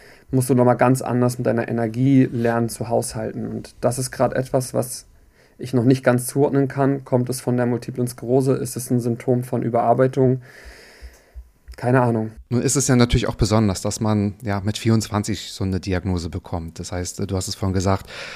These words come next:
Speaker 2: wahrscheinlich vielleicht auch gerade die beste Zeit meines Lebens. Oder es kann natürlich sein, weil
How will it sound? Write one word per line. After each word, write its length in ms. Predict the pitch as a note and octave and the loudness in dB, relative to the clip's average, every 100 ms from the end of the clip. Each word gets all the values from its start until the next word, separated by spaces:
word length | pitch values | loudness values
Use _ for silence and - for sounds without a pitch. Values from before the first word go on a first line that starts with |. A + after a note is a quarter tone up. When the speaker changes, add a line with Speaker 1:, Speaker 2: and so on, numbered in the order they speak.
| - - _ _ | -18 -20 _ _
Speaker 2:
wahrscheinlich 460 | G2 - F#2+ G#2+ | -8 -4 -2 -2
vielleicht 260 | - G2+ - | 0 -2 -2
auch 140 | G#2 | -6
gerade 240 | - G#2 G#2 | -6 -4 -2
die 140 | F#2+ | 0
beste 260 | A2 G2 A2+ | -2 -2 -4
Zeit 220 | G#2+ G2+ | -4 -2
meines 240 | F#2+ F2+ | -4 -4
Lebens. 260 | G#2 G#2+ G#2+ | -2 -2 -2
Oder 180 | G#2 F#2+ | -2 -2
es 140 | - | -4
kann 160 | - A#2+ | 0 2
natürlich 380 | A2 - G2 - | 2 2 -2 2
sein, 260 | G#2 A2 | 0 2
weil 240 | G2+ G2 | 4 4